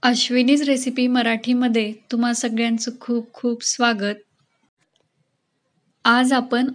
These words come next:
उपवासाची झटपट तयार होणारी आणि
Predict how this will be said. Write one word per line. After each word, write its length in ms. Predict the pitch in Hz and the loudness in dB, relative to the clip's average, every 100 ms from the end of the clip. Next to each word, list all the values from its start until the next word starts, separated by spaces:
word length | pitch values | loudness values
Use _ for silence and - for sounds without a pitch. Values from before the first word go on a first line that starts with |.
| - | -4
उपवासाची 760 | 233 247 254 254 254 247 226 269 - | -2 2 2 2 -2 0 -2 -4 -4
झटपट 480 | 226 233 226 247 240 240 _ | 0 0 0 -4 -4 -6 _
तयार 360 | 247 226 233 262 | 2 4 2 2
होणारी 500 | 262 247 247 233 247 - - | 2 2 2 2 0 -6 -2
आणि 220 | 220 | 0